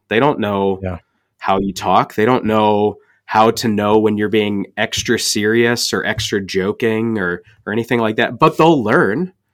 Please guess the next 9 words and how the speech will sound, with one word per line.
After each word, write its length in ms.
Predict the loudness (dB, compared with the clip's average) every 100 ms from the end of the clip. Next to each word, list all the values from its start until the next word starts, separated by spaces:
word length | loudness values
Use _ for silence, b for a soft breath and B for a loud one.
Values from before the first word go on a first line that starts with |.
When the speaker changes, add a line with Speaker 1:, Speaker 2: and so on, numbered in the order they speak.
| _ _ _ -4
Speaker 1:
and 160 | 0 4
they 140 | 4
learn 400 | 4 4 4 2
Speaker 2:
Yeah. 60 | 0
Speaker 1:
from 320 | -2 0 0
just 220 | -4 -2
repeatedly 880 | -2 -2 -4 -2 -2 0 0 0 -4 _ _ _ _ _ _
hearing 360 | 2 2 2
you. 200 | -4 -12